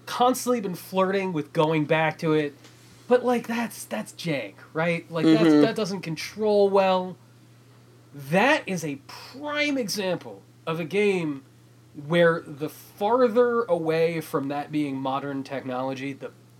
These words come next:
Speaker 1: better it gets. I sat down to play it a couple of months ago, and the town itself is still so dreamily real.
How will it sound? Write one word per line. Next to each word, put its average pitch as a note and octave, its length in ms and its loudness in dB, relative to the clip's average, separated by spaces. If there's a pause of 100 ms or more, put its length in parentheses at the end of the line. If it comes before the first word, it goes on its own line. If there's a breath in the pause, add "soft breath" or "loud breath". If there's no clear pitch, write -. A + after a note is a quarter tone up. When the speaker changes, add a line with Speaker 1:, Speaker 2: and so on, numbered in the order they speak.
(140)
Speaker 1:
better C#3+ 540 -4 (480)
it B2+ 240 -12 (340)
gets. - 500 -12 (380 soft breath)
I F3 100 0
sat A#3 360 -2
down A#3+ 220 0
to A#3 80 -4
play B2+ 340 -4
it B2 120 -10 (240)
a - 120 -18
couple G3+ 220 -4
of F3+ 60 -4
months C3 260 -8
ago, A#2 340 -12 (800 soft breath)
and D3+ 560 4 (180)
the D#3 300 -8 (100)
town A#3 640 -6
itself D3 840 -6 (580)
is D3+ 220 -2
still G3+ 500 -4
so G3+ 580 -4
dreamily G3 920 -4 (200)
real. D3+ 360 -4